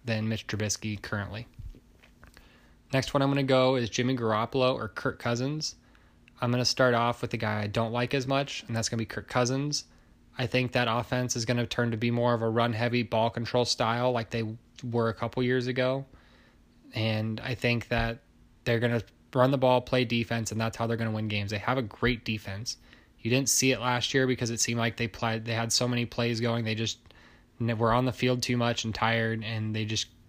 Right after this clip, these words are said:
weren't near as effective as they had been before. Uh, so I don't expect, I think Cousins is a good quarterback. I don't have anything wrong or s-, anything against him. I just don't think he, you're gonna see the volume that we saw last year, and I think Dalvin Cook is the guy that ends up taking a step forward,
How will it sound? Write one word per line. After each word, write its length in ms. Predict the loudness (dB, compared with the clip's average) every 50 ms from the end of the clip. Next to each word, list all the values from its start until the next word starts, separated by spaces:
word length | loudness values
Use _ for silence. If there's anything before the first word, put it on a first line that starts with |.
| -20 -20 -20 -20 -20 -20 -20 -12 -4 2
weren't 280 | 4 4 4 2 0
near 220 | -2 0 2 2 4
as 140 | 2 2
effective 400 | 0 0 -2 -2 -2 -2 -2 -2
as 120 | -2 -2 0
they 80 | -2
had 280 | -2 0 0 -2 0 0
been 160 | -2 -2 -2
before. 520 | -4 -4 -6 -6 -4 -4 -2 -2 -4 -6 -8 -14 -20 -20 -18 -18 -20 -20 -20 -20 -20 _ _ -8 -6
Uh, 240 | -4 -4 -4 -4
so 340 | -2 0 0 2 0 0 -2 -8 -14 -20 -20 -20 -14 -4 0
I 80 | 2
don't 260 | 4 4 4 2 0 -4
expect, 440 | -4 -2 0 0 0 0 -2 -6 -4
I 80 | 0
think 180 | 2 2 2 2
Cousins 320 | 2 2 2 4 2 0
is 60 | 0 -2
a 60 | -2
good 160 | -4 -4 -2
quarterback. 480 | 2 2 4 4 4 2 2 0 0 -2
I 40 |
don't 120 | -6 -6 -4
have 120 | -4 -4
anything 220 | -4 -4 -4 -4 -2
wrong 400 | -2 -2 -2 -2 -4 -6 -8 -8 -10
or 40 | -10
s-, 160 | -10 -12 -8 -4
anything 320 | -2 0 0 0 0 0
against 300 | 0 0 0 0 -2 -2
him. 100 | -4 -4
I 100 | -2 -2
just 160 | -2 -2 -2 -2
don't 160 | -2 -4 -2
think 160 | -4 -4 -4
he, 120 | -2 -2
you're 180 | -2 -2 -2 0
gonna 140 | 0 0 0
see 100 | 0 0
the 100 | 0 -2
volume 640 | 0 2 2 2 2 2 2 0 0 -2 -4 -6 -8 -10 -18 -20 -20 -20 -20 -6 -2
that 140 | 0 0 0
we 60 | 0
saw 260 | 0 2 2 2 2
last 400 | 2 2 2 2 2 0 -2 -2
year, 120 | -2 -2 -2
and 80 | -2
I 60 | -4
think 280 | -4 -2 -4 -4 -2 0
Dalvin 360 | 2 2 2 2 0 -4 -4
Cook 280 | -4 -4 -4 -4 -4 -4
is 100 | -4 -2
the 80 | -2
guy 220 | 0 0 0 0 0
that 180 | -2 -4 -6 -4
ends 200 | -4 -2 -2 0
up 180 | -2 -2 -4 -4
taking 280 | -6 -4 -4 -4 -4
a 60 | -4 -2
step 320 | -2 -2 -4 -4 -4 -4
forward, 560 | -2 0 0 0 0 -2 -2 -2 -4 -8 -12